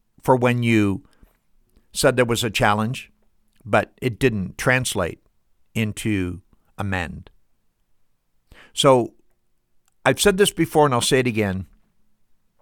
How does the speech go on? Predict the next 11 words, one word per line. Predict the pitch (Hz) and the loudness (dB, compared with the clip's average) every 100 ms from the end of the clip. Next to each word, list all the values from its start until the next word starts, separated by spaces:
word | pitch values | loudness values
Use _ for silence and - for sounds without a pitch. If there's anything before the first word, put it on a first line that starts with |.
| _ _ - - - - | _ _ -20 -20 -18 0
If | 139 143 - | 2 2 0
I | 147 190 226 - | 2 2 2 2
am | 170 156 120 104 | 2 2 0 0
there, | 110 123 98 82 - - _ | 0 2 0 -2 -10 -16 _
if | - 113 | -2 2
I'm | 151 202 170 | 2 2 0
in | 156 190 156 | 0 2 2
the | |
room, | 120 120 147 107 | 2 2 0 0
if | 92 - | -4 -8
I'm | - 160 170 | -2 0 0